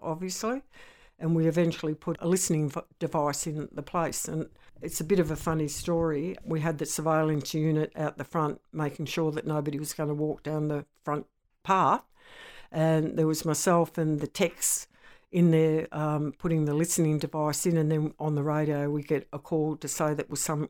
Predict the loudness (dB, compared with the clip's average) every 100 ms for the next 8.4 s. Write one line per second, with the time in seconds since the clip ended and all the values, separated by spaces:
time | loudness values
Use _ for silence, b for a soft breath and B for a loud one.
0 | -8 -4 -2 0 0 -2 -4 -2 0 0
1 | -4 -6 -4 -4 -4 -4 -4 -6 B B
2 | B B B 0 2 2 2 2 0 _
3 | _ 0 2 2 0 0 -2 -2 -2 -2
4 | -2 -2 -4 -6 -4 0 2 0 -2 -4
5 | -2 -4 -4 -18 -14 -4 -2 -2 -8 -2
6 | 0 2 2 0 -2 -2 2 0 0 0
7 | 0 2 2 2 -2 -2 -4 -8 -6 0
8 | 4 4 2